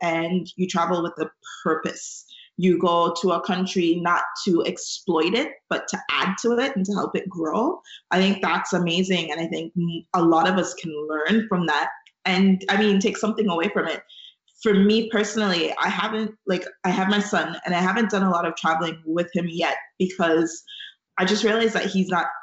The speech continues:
at an age where he can really understand and appreciate it. And when I take him across the globe or, you know, to different places,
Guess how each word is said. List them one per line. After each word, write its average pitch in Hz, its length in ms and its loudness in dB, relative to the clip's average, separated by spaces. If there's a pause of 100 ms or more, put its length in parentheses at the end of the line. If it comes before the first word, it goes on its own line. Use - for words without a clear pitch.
(120)
at 185 140 2
an 180 200 0
age 185 300 0
where 175 140 0
he 190 80 -4
can 175 160 -4
really 165 480 4
understand 170 560 0
and 160 80 -4
appreciate 202 500 0
it. 285 140 0 (640)
And 175 460 2
when 208 120 0
I 185 120 0
take 190 280 0
him 196 420 4 (240)
across 185 420 -4
the - 100 0
globe 190 460 2
or, 170 340 -2
you 185 120 2
know, 165 160 2
to 208 100 -2
different 190 320 -2
places, 170 460 2